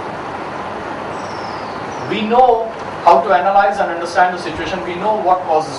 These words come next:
what. And we have, fortunately,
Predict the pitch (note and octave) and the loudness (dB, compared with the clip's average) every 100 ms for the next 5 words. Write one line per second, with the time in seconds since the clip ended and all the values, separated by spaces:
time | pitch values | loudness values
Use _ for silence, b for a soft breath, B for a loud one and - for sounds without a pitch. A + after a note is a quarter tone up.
0 | C3 A#2 - - - - - - - - | -2 -2 -2 -8 -10 -8 -10 -8 -8 -8
1 | - - - - - - - D#3+ D#3 F#3 | -8 -8 -8 -8 -8 -4 2 2 2 2
2 | G3+ G#3+ - - - - - - - G#3 | 8 8 8 0 -8 -10 -8 -8 -2 6
3 | C4 C4+ F3+ - C#3 | 6 6 -2 -6 -6